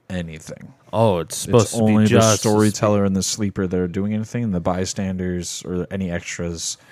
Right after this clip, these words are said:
Speaker 1: um, remain silent and do not move.
Speaker 2: Oh, okay.
Speaker 1: They simply just observe.
Speaker 2: All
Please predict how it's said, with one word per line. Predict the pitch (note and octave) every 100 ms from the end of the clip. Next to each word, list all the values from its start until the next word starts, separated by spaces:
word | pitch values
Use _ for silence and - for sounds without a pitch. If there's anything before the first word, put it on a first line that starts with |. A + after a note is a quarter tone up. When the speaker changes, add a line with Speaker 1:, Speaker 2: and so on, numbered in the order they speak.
| _ _ -
Speaker 1:
um, | F2 E2+ E2+
remain | E2+ E2+ E2+
silent | E2 - F2 F2 E2 - _ _ -
and | E2+ E2
do | F2+
not | E2+ E2+
move. | F2 F#2+ - _ _ _ _ _ _
Speaker 2:
Oh, | A2 A#2 - _ _ -
okay. | A2 D3 F#3 F#2
Speaker 1:
They | -
simply | - G2+ F2+ F2+
just | F2 -
observe. | E2+ F2 E2 E2 - - _ _ _ _ -
Speaker 2:
All | B2